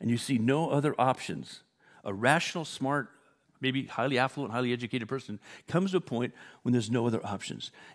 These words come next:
In their reality, there are no other options, except for all the options.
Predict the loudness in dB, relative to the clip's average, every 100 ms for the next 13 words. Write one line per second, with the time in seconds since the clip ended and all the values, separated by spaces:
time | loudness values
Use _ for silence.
0 | -2 2 4 4 4 4 4 2 0 -2
1 | 0 2 2 2 0 -2 -4 -6 -8 -14
2 | -18 -20 -10 -4 0 0 2 2 2 2
3 | 0 -2 -10 -14